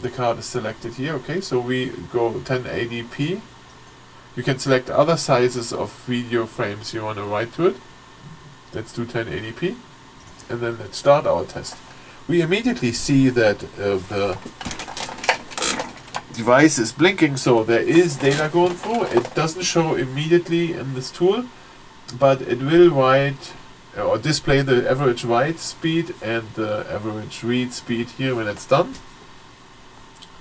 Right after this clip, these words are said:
Since I have only one hundred twenty-eight megabyte right now, it's a little faster for this video.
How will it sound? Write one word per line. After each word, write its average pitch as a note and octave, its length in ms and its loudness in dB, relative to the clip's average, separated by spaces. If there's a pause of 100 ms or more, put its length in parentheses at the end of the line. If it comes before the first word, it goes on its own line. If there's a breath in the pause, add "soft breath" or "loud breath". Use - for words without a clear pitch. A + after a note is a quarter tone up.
(1000)
Since C#3 240 -4
I B2 80 0
have B2 160 -2
only A#2+ 200 -2
one A#2 140 0
hundred A2+ 220 -4
twenty-eight A#2 580 -4
megabyte B2 420 -2
right G2+ 240 -2
now, A2 360 0 (1300)
it's - 120 -10
a - 20 -4
little A2 220 -6
faster G#2+ 400 -2
for G#2 180 -6
this - 200 -8
video. G#2 440 -4